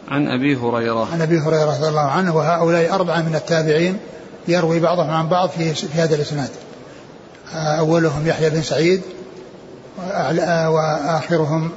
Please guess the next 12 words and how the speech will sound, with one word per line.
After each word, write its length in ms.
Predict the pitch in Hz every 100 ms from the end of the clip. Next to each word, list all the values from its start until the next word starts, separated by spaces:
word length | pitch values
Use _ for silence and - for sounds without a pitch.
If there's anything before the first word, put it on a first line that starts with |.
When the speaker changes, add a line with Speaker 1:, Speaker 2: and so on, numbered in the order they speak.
| -
Speaker 2:
أو 120 | 165
أعلاهم 580 | 139 156 165 147 165 175 - - - 185 185 -
أبو 160 | 165
بكر 240 | 160 170 165
بن 100 | 151
عبد 140 | 143
الرحمن 400 | 151 147 175 175
بن 80 | 151
الحارث 320 | 147 175 151
بن 80 | 147
هشام. 280 | 139 139 113 - - - - - -
أربعة 480 | 175 170 151 156 170